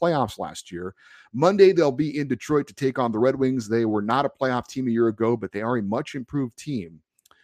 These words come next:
Tuesday, they're in Nashville to take on another team that made the playoffs. And so again, it's, it's the first time the Kings will have played back-to-back games this regular season, coming up on Monday and Tuesday, and you gotta believe we're gonna see Cal Peterson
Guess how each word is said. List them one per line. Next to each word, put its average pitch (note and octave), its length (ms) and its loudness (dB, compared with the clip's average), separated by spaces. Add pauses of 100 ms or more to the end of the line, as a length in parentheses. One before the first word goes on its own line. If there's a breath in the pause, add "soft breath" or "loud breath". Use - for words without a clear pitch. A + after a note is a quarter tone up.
(120)
Tuesday, F#3 520 4
they're C#3 200 2
in B2+ 220 -2
Nashville B2+ 560 -2
to G2 80 -10
take A2+ 260 -6
on G#2+ 160 -2
another C3+ 280 0
team G2 360 -10
that F#2 200 -10
made G#2 180 -8
the - 80 -20
playoffs. G#2+ 540 -2
And G#2+ 120 -8
so A#2+ 180 0
again, A#2+ 280 0
it's, G2 120 -6 (100)
it's A#2+ 180 -2
the G#2+ 100 -6
first E3 340 0
time C#3 160 -4
the A2+ 80 -4
Kings B2 300 -4
will G#2+ 80 -10
have G2+ 140 -8
played G#2+ 280 -6
back-to-back B2 600 -6
games A2+ 460 -8 (460 soft breath)
this D#3 360 2
regular D#3 340 2
season, D3+ 540 -4
coming C#3 260 -4
up C3 180 -2
on B2 240 -2
Monday F3 540 0
and C#3 240 -6
Tuesday, D3 560 -2
and A#2+ 180 -4
you A#2+ 80 0
gotta C3 280 -2
believe B2 360 0
we're A2 120 -4
gonna A2+ 160 -2
see - 140 -10
Cal A2+ 260 -4
Peterson F#2 640 -10